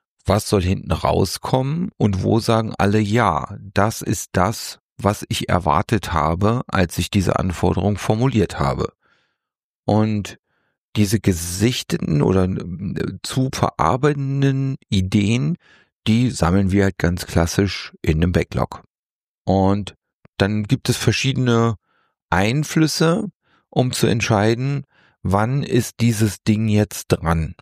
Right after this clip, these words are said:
Also der Kunde hat eine gewisse Priorität, ihr habt eine gewisse Priorität, der Markt erzwingt manchmal was. Oft ist das Beispiel auch so rechtliche Anforderungen, habe ich auch schon erlebt. Wir müssen das so und so machen, weil sich da rechtlich bei uns was ändert.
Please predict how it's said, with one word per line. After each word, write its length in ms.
Also 400
der 80
Kunde 240
hat 80
eine 120
gewisse 320
Priorität, 600
ihr 160
habt 180
eine 80
gewisse 380
Priorität, 760
der 120
Markt 760
erzwingt 640
manchmal 480
was. 340
Oft 260
ist 140
das 120
Beispiel 440
auch 200
so 220
rechtliche 580
Anforderungen, 800
habe 140
ich 140
auch 140
schon 200
erlebt. 460
Wir 120
müssen 320
das 200
so 140
und 180
so 160
machen, 540
weil 160
sich 160
da 120
rechtlich 400
bei 100
uns 280
was 200
ändert. 460